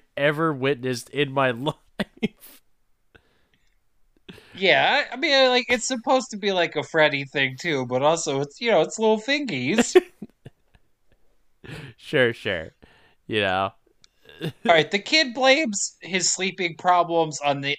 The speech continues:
Speaker 2: like, it being too hot in his room. Then the mom's like, "Why aren't you getting the air conditioning checked out?" The dad's like,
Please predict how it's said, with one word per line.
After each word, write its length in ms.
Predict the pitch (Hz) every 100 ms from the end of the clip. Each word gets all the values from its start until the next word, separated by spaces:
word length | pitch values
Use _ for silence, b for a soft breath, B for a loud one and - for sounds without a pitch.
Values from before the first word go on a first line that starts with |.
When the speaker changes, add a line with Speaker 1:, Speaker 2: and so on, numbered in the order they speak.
| -
Speaker 2:
like, 280 | 143 135 147
it 140 | 135
being 220 | 160 147 139
too 200 | 165 143
hot 240 | 139 139 135
in 60 |
his 160 | 127 -
room. 400 | 127 127 123 131 _ _ _
Then 140 | 156 160
the 80 | 160
mom's 360 | 165 165 156
like, 260 | 170 147 127
"Why 260 | 127 147 156
aren't 140 | 151
you 100 | 143
getting 240 | 147 143 139
the 120 | 135
air 160 | 143
conditioning 540 | 147 143 131 127 131 120
checked 320 | - 131 123
out?" 320 | 127 123 165 262 _ _ -
The 120 | 131
dad's 440 | 139 143 143 -
like, 320 | 139 135 127